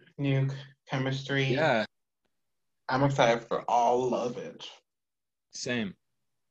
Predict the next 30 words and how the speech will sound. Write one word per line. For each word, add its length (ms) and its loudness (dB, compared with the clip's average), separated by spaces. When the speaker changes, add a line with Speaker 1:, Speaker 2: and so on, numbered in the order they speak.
Speaker 1:
Definitely 460 -2
same, 240 -2
one 120 0
hundred 140 -6
percent. 680 -6
Um, 600 0
and 140 6
I'm 100 4
glad 200 6
that 100 -2
your 80 -2
friend 260 4
looks 200 0
up 180 4
to 120 -10
you. 520 -2
I'm 160 0
glad. 400 6
That's 300 6
a 60 6
very 480 6
wonderful 680 2
feeling. 360 4
I've 120 4
had 240 4
people 260 -4
look 180 2
up 140 0
to 120 -10
me 440 -8